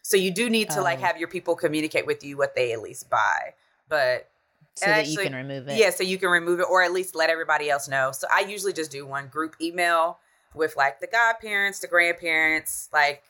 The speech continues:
Speaker 1: any aunties. And I say, "These are the requested items for the Turner crew." And then I add a few things down for mom and dad at the bottom. And it's a list.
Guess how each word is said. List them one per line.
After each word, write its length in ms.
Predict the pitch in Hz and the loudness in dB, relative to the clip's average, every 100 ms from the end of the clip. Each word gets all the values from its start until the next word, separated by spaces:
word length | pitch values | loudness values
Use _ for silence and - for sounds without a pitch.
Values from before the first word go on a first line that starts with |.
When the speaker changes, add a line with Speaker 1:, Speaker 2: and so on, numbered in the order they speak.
| _ | _
Speaker 1:
any 200 | 180 180 | -2 0
aunties. 580 | 160 160 - 175 165 160 | 2 2 0 -2 0 0
And 120 | 147 | 2
I 80 | 143 | 2
say, 280 | - 143 143 - - - | 2 -4 -4 -14 -20 -6
"These 220 | 190 202 | -4 0
are 80 | 190 | 2
the 80 | 170 | 2
requested 460 | 160 190 180 - 160 | 2 0 0 0 2
items 320 | 170 170 - | 2 0 -2
for 120 | 147 | -2
the 100 | 147 | 0
Turner 360 | - 262 285 277 | 2 2 2 0
crew." 480 | 285 277 269 269 269 - _ - | -2 0 0 -2 -6 -14 _ -10
And 60 | |
then 80 | 147 | -2
I 40 | |
add 220 | 135 151 160 | 2 4 2
a 40 | |
few 160 | 165 170 | -2 -6
things 260 | 165 151 | -6 -2
down 180 | 147 151 | 2 2
for 80 | 156 | 2
mom 200 | 156 143 | 0 0
and 80 | 143 | 2
dad 180 | 190 202 | 2 2
at 100 | - | -2
the 60 | |
bottom. 480 | 202 196 196 190 190 | 0 0 0 -2 -6
And 120 | 156 151 | -6 -4
it's 160 | 143 | -4
a 60 | 151 | -6
list. 600 | 160 208 220 220 - | -2 0 0 0 -4